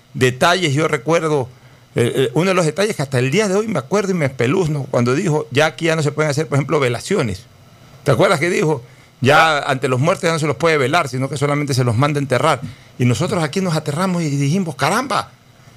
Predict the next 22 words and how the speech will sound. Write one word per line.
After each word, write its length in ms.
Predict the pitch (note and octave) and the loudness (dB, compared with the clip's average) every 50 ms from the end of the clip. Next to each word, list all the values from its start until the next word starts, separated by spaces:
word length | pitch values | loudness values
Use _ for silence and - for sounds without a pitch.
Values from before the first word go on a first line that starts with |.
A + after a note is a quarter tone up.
| - - - - A#2+ | -20 -20 -16 -10 -8
que, 140 | G3 F3 D#3 - - - | -8 -8 -8 -10 -16 -8
que 120 | - C#3+ | -4 -4
está 340 | C3 B2+ B2+ - F3 F3 E3+ | -4 -4 -2 0 0 0 2
tan, 240 | - G3+ G3+ - - | 2 2 2 0 0
tan 580 | - G3 G#3+ A3 G#3 G3 F3+ E3 D#3+ D3 A#2+ | 0 0 0 0 -2 -4 -4 -4 -4 -4 0
dramática 560 | B2 D3 D#3+ F3 G#3+ A#3+ - A3 - G#3 G3+ G#3+ | 2 2 2 2 2 0 -2 -4 -4 -2 -2 -2
esa 140 | G3 G3 | -2 -2
situación. 580 | F3 F#3+ F#3+ F3+ F3+ E3+ - - A3+ - - - - - - - - - - - | -4 -6 -4 -4 -4 0 0 -2 -2 -2 -6 -10 -12 -18 -20 -20 -20 -12 -2 2
Y 40 | |
no 120 | C#3 E3 A#3 | 2 4 4
lo 160 | B3+ A#3+ - | 2 2 0
podíamos 340 | G3 G3+ B3+ B3+ A3+ G3 - | -2 0 0 0 0 -2 -2
creer 380 | - F#3 G#3+ C4+ A#3 D#3+ - - | 0 0 2 2 2 -2 -2 -2
y 80 | F3 | 0
lo 160 | D#3+ D#3 D3 - | 0 0 0 0
comenzamos 420 | - C#3 C#3 C3+ G3+ A#3 A3 G#3+ | 0 0 0 0 0 0 0 0
a 40 | G3+ | 0
vivir 260 | F3 E3+ G#3+ B3 A3 | 0 0 -2 -4 -4
quince 240 | E3 E3+ D3+ B2 A#2+ | -4 -2 0 0 2
días 200 | A#2 B2 A#2 G2 | 2 2 0 0
después, 320 | G#2 G2 - - D#4+ - - | -2 -6 -2 0 0 0 -2
pues. 160 | - - | -6 -14